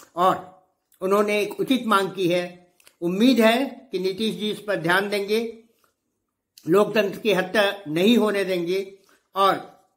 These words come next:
जो भी चुने हुए प्रतिनिधि हैं, वो जब तक चुनाव नहीं होता है, वो यथावत अपनी स्थिति में बने रहें, अपने पदों पर बने रहें, यही हमारी मांग है।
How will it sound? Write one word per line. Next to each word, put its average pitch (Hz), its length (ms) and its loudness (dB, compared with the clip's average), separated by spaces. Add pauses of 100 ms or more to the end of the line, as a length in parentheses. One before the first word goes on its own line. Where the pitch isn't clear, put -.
(220)
जो 214 160 4
भी 277 100 6
चुने 240 340 0
हुए 220 120 2
प्रतिनिधि 190 680 -6
हैं, 185 440 -8 (260)
वो 208 180 6
जब 214 220 0
तक 214 180 -4
चुनाव 202 340 0
नहीं 220 180 0
होता 180 280 -2
है, 165 420 -4 (240)
वो 214 520 -2
यथावत 202 460 2
अपनी 180 300 -6
स्थिति 208 360 -4
में 208 160 -4
बने 175 260 -4
रहें, 165 360 -4 (140)
अपने 156 240 -4
पदों 175 300 -2
पर 185 140 -2
बने 156 280 0
रहें, 151 500 -6
यही 190 200 4
हमारी 165 340 -2
मांग 147 280 -6
है। 117 120 -20